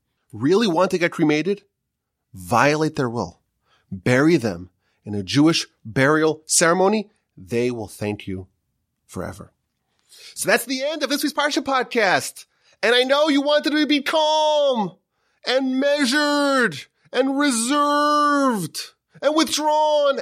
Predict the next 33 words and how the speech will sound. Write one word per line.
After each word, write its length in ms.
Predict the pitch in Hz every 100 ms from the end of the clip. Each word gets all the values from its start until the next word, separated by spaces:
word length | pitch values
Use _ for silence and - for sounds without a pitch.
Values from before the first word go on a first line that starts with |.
| -
And 100 | 147
I 40 |
just, 240 | 139 151 - -
I, 140 | 123 -
I 60 |
couldn't 180 | 113 107
do 80 | 95
it. 40 |
I 40 | 92
tried. 380 | 131 139 156 - _ _
I 80 | 113 _
could 500 | - 208 208 220 -
not 460 | 120 131 139 135 113
do 140 | 120
it. 40 | 110
I'm 80 |
too 120 | 110 165
excited. 400 | - 143 107 _ _ - -
What 120 | 143
an 60 | 151
amazing 280 | 127 135 131
Parsha. 380 | 127 123 - 120 - -
What 140 | 131
amazing 300 | 127 135 135
lesson. 540 | 135 151 180 - 202 170 -
Thank 400 | - - 202 247
you, 140 | 226 214
Rabbi 160 | 180
Rocham, 420 | 175 220 233 226
for 160 | 196 190
this 200 | 170 -
incredible 480 | 185 - 233 233 214
idea. 460 | 180 165 240 254